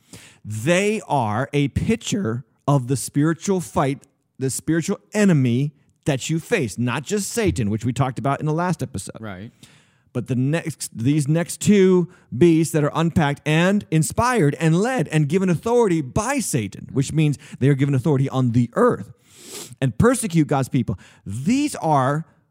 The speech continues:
Speaker 1: so important for you to understand. They are real spiritual forces.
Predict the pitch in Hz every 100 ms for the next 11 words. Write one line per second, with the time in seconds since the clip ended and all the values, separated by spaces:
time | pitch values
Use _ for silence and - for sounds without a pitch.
0 | _ - - - 233 262 302 185 143 147
1 | 147 135 151 - 131 131 147 - 160 127
2 | - - _ 110 147 156 139 131 165 196
3 | 233 247 - _ _ _ - - - 180
4 | 196 208 - 196 196 214 - - 208 208
5 | 156 95 - -